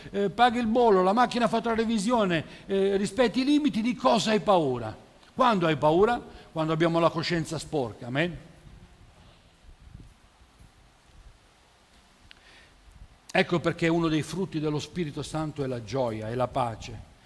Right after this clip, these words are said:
la pazienza, la mansuetudine, l'autocontrollo, tutte queste cose in cui Dio ci dà il controllo delle nostre emozioni. Lo Spirito Santo ci dà i frutti per controllare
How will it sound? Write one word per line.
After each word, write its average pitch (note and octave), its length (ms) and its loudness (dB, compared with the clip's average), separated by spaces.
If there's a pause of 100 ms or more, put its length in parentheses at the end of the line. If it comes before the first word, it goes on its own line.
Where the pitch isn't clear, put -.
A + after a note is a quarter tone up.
(180)
la C#3 120 -4
pazienza, C#3 640 -6
la B2+ 80 -4
mansuetudine, D3+ 840 -4
l'autocontrollo, D3 880 -4 (320)
tutte C4 280 -2
queste G3+ 300 0
cose C3 680 -2 (880)
in C3+ 100 -14
cui F3+ 120 -2
Dio G#3 160 -2
ci F3 140 -6
dà D#3 500 2
il E3+ 140 -6
controllo A3+ 880 0
delle D#3+ 240 -2
nostre E3+ 600 -4
emozioni. C3+ 600 -8 (1700)
Lo C3 140 -6
Spirito G#3 500 -4
Santo D#3 600 -8 (320)
ci C#3+ 160 -10
dà E3 200 2
i C#3 100 -2
frutti F#3+ 580 -6 (320)
per D3 200 -4
controllare E3 880 -2